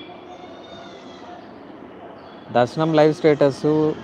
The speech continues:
సిక్స్టీన్ అవర్స్ ఉందండి, ఇప్పుడే కనుక్కున్నాను నేను. సిక్స్టీన్ అవర్స్ ఉంది. ఉచిత దర్శనం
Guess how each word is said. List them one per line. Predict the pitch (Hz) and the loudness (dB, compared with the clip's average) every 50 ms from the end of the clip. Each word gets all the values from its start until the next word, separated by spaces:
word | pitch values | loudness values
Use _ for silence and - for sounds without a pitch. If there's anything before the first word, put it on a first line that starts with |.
| - | 0
సిక్స్టీన్ | - 139 135 - - 147 139 139 | 0 0 0 2 2 2 4 6
అవర్స్ | 131 131 147 156 - | 6 6 6 4 2
ఉందండి, | 160 147 139 131 123 117 113 123 | -2 0 0 0 0 0 2 2
ఇప్పుడే | 131 123 - - 131 120 | 0 0 0 0 0 0
కనుక్కున్నాను | - 113 113 110 - - 120 113 107 98 | 0 -2 -4 -2 -4 -2 -2 -2 -2 -2
నేను. | 95 95 95 101 110 127 143 - - - - - | -4 -4 -4 -4 -6 -6 -8 -8 -12 -12 -8 -8
సిక్స్టీన్ | 127 - - - 135 120 | -8 -6 -2 0 0 2
అవర్స్ | 117 120 120 - - | 2 0 0 -2 -4
ఉంది. | 127 117 107 107 113 120 147 - - - - - - - - - - - - - - - - - - - - - - - - - - - - - - - - - - - - - - - - - - - - - - - - - - - - - - - - - - - - - - - - - - - - - - - - - - - - - - 135 | -4 -2 -2 -2 -4 -4 -6 -10 -14 -14 -14 -14 -14 -14 -14 -14 -14 -14 -14 -14 -14 -14 -16 -14 -14 -14 -16 -14 -14 -14 -14 -14 -14 -14 -14 -14 -14 -14 -14 -16 -16 -16 -16 -16 -16 -16 -14 -14 -14 -14 -14 -14 -14 -14 -14 -14 -14 -12 -14 -14 -14 -14 -16 -16 -16 -16 -16 -16 -16 -16 -16 -16 -16 -16 -16 -16 -16 -16 -16 -16 -16 -16 -16 -12 -6 -4
ఉచిత | 131 120 160 160 147 | 0 2 2 4 6
దర్శనం | 160 147 143 147 131 127 - 147 131 139 139 135 123 120 | 6 6 6 4 4 4 2 0 0 2 0 0 -2 -4